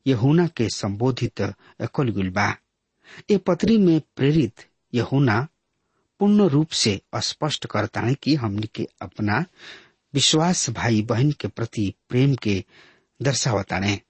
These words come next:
अन्यथा हम परमेश्वर के संतान होके के अधिकार प्रमाणित नइखे करत। हमनी के परमेश्वर के संतान नइखे जा हो सकत। ए पत्री के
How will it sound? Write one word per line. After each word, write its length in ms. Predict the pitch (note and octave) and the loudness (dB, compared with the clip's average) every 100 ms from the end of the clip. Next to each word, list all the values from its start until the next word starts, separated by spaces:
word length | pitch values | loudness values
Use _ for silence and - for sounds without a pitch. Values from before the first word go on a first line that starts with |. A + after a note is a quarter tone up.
| _ _ _ _ | _ _ _ _
अन्यथा 340 | D3+ D#3 - A2+ | 0 0 0 -4
हम 300 | - G2+ C3 | -2 -2 -4
परमेश्वर 560 | - A2 A2+ A2 - B2 | -4 0 0 0 -2 -4
के 160 | - | -8
संतान 680 | - G#2 G2+ - B2+ A#2+ G2+ | -6 -4 -4 -4 -4 -4 -6
होके 320 | - - B2 | -12 -10 -8
के 240 | A#2 G2+ F#2 | -6 -6 -8
अधिकार 640 | - F#2 - - G#2+ G2 - _ - - _ | -10 -14 -8 -2 -2 -2 -8 _ -20 -20 _
प्रमाणित 640 | B2 A#2+ C#3 D3+ A2 - G2+ - _ _ | -2 2 2 2 -2 -4 -6 -6 _ _
नइखे 340 | C3+ D#3 - G#2 | 0 0 0 -6
करत। 480 | - G2+ G2 - - _ _ _ _ - - | -2 -2 -2 -6 -20 _ _ _ _ -20 -18
हमनी 240 | - G#3 A3+ | 0 2 4
के 120 | A3+ | 2
परमेश्वर 520 | - E3+ E3+ - G3 | 2 2 2 2 0
के 140 | - E3+ | 0 -2
संतान 840 | - A#2 G#2+ C3 B2+ B2 A2+ G2 _ _ _ - | 0 -2 -2 0 0 0 -2 -4 _ _ _ -4
नइखे 280 | C3 C#3 A#2 | -2 0 -2
जा 120 | G2+ | -2
हो 140 | - G#2+ | -2 -4
सकत। 420 | - F#2+ G2 - _ _ _ - | -4 -4 -4 -4 _ _ _ -6
ए 120 | A#2 - | -6 -4
पत्री 340 | F#2+ - C3 | -8 -2 -4
के 280 | - A2 | -2 -2